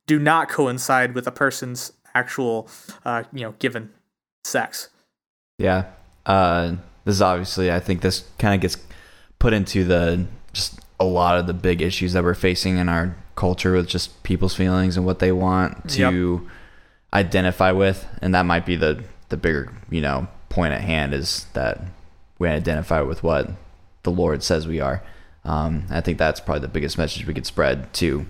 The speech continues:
Speaker 2: anybody. The hard part is doing that gracefully, but also speaking truth into it. And even just talking about this topic off the record, the two of us, we've had some, like,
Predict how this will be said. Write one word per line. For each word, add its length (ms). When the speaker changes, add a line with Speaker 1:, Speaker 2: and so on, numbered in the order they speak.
Speaker 2:
anybody. 540
The 60
hard 240
part 240
is 380
doing 220
that 340
gracefully, 560
but 160
also 260
speaking 360
truth 260
into 220
it. 160
And 140
even 180
just 160
talking 260
about 200
this 180
topic 460
off 160
the 100
record, 380
the 80
two 180
of 120
us, 180
we've 140
had 180
some, 220
like, 260